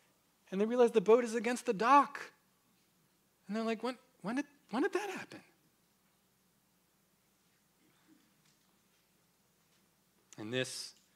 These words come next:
Jesus, the Son of God, again shows his divine sovereignty, but also his compassionate ability to provide exactly what his people need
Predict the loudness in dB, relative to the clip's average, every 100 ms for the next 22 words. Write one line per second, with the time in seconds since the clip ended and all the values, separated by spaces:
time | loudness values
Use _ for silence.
0 | _ _ _ -10 -8 -8 -10 -12 -12 -10
1 | -10 -10 -8 -8 -8 -8 -8 -8 -8 -6
2 | -2 -2 -2 -8 -12 -12 -12 -10 -8 -6
3 | -6 -8 -10 -8 -8 -8 -16 -18 -20 -20
4 | _ _ _ _ _ _ _ _ _ _
5 | _ -8 -6 -4 -6 -10 -10 -10 -10 -6
6 | -6 -6 -10 -10 -8 -8 -8 -10 -14 -16
7 | -14 -12 -10 -12 -16 _ -20 -18 -12 -12
8 | -10 -10 -10 -12 -14 -16 -16 -14 -12 -12
9 | -14